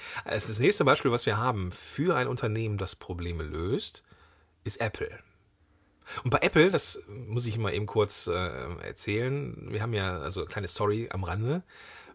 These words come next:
Vladi und ich haben ja jetzt die, ähm, die einzelnen Episoden auch ein bisschen durchgetaktet, so was jetzt kommt. Und wir hatten jetzt grad das, in Anführungsstrichen, das Problem, dass wir jetzt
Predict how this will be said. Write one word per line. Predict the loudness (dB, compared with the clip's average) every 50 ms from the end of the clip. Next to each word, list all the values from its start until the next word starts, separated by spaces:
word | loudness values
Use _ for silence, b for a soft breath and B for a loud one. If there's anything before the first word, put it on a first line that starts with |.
| B -2
Vladi | -2 0 0 0
und | -2 -2
ich | -2 -2 -2
haben | 0 0 0
ja | 0 0
jetzt | 0 2 0 0 0 0
die, | -6 -6 -6 -6
ähm, | -6 -4 -4 -4 -4 -4 -4 -6 -8 -10 -10 -8
die | -6 -6 -6 -6 -8 -6
einzelnen | -4 -2 0 2 2 2 0 0 -4
Episoden | -4 -4 -4 -4 -4 -2 -2 -2 -4
auch | -6 -6 -4
ein | 0
bisschen | 0 0 0 0
durchgetaktet, | -4 -4 -6 -6 -8 -12 -12 -4 0 0 0 0 0 2 2 2 2
so | 4 2 2 2
was | 2 0 0
jetzt | 0 -2 -2
kommt. | -4 -4 -4 -4 -4 -4 -6 -10 B B B B B B B B B B B
Und | -4 -2
wir | -2 0 -2
hatten | -2 -2 -2
jetzt | -2 -2 -2 -2
grad | -2 -4 -4 -2 0 0
das, | 2 4 4 4 4 0 -6 _ _
in | -6 -4
Anführungsstrichen, | -2 -2 0 4 4 4 4 6 4 2 4 4 4
das | 2 2 2
Problem, | -2 -4 -4 -4 -4 -4 -2 -2 0 0
dass | 0 0 0 2
wir | 2 0
jetzt | 0 0 -6 -10